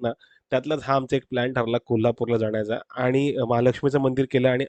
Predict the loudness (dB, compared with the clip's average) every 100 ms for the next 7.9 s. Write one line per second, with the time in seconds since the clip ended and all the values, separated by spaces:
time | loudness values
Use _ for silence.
0 | -4 -6 0 0 0 -6 0 2 2 -2
1 | -6 -6 -4 -2 -4 -4 -8 _ _ _
2 | -10 -2 0 2 4 6 6 6 6 2
3 | 2 2 8 10 8 4 0 _ _ -2
4 | 0 4 6 6 4 0 -4 -2 0 2
5 | 2 0 -2 2 2 4 2 2 0 -4
6 | -4 -2 -2 -2 -2 -2 -4 0 0 0
7 | -2 _ -6 -4 0 4 4 2 -6